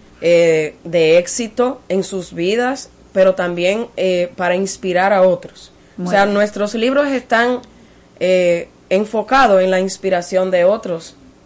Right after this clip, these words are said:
Speaker 1: de los lectores.
Speaker 2: Perfecto.
Speaker 1: De quienes se expongan a leer. Así es que para mí e-, es como un gran privilegio estar aquí en este programa.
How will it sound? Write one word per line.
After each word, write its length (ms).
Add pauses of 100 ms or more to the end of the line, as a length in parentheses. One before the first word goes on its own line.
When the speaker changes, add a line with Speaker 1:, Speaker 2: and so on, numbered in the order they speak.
Speaker 1:
de 500
los 260
lectores. 680 (100)
Speaker 2:
Perfecto. 640
Speaker 1:
De 160
quienes 340
se 60
expongan 580
a 80
leer. 380 (720)
Así 260
es 140
que 380 (500)
para 240
mí 180
e-, 400
es 300
como 300
un 100
gran 320
privilegio 540
estar 320
aquí 320
en 100
este 180
programa. 600